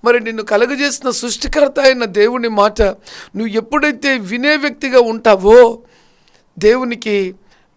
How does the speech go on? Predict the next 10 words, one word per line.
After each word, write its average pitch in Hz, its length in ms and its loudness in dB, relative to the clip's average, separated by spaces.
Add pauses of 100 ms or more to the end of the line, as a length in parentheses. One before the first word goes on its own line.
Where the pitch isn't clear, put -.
మహిమ 208 320 2
తెచ్చే 254 380 -6
బిడ్డగా 214 400 -4
ఉంటావో, 202 460 -2 (420)
దేవుడు 233 420 4
నిన్ను 208 400 -6
చేర్చినందుకు 247 560 -2
దేవుడు 214 380 0
కూడా 226 200 -2
సంతోషించేటువంటి 214 1200 -6